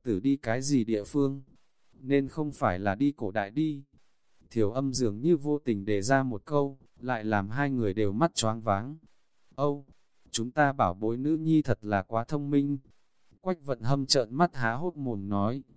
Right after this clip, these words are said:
rồi mới liền đưa bọn họ trải qua đối Thiều Âm nói một lần.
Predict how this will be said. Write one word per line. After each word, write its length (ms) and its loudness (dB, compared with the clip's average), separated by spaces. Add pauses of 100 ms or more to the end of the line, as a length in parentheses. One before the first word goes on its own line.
(120)
rồi 240 0
mới 240 -2
liền 280 0
đưa 160 4
bọn 220 0
họ 240 -2
trải 280 0
qua 160 0
đối 200 0
Thiều 240 0
Âm 240 -2
nói 160 -2
một 200 -6
lần. 360 -2